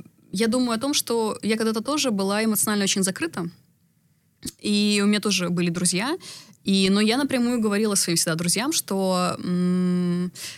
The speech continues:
э, ну, возможно, то, что ты от меня хочешь получить, там, в эмоциональном плане, я не могу тебе дать. Но я тебя люблю, там, я как умею, там, о тебе забочусь, там, я, там, э, э, как бы то, как я понимаю, н-,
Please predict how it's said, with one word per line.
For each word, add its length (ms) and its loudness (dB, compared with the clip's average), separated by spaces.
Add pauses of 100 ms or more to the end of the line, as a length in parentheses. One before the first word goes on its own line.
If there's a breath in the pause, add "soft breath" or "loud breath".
(300 loud breath)
э, 180 -2 (400)
ну, 260 0
возможно, 400 2
то, 120 0
что 120 0
ты 100 -2
от 100 -2
меня 120 2
хочешь 320 -4
получить, 420 -4
там, 160 0
в 60 -2
эмоциональном 520 2
плане, 260 2
я 140 0
не 100 2
могу 240 2
тебе 220 -2
дать. 340 -2 (540 loud breath)
Но 100 2
я 140 2
тебя 200 -2
люблю, 500 2
там, 220 0
я 300 0
как 200 -8
умею, 300 2
там, 340 0
о 60 -2
тебе 200 0
забочусь, 600 0
там, 240 0
я, 460 0
там, 380 -4
э, 360 -6
э, 120 -6 (160)
как 140 -2
бы 360 0 (800 loud breath)
то, 100 2
как 200 -6
я 100 2
понимаю, 680 0
н-, 160 -2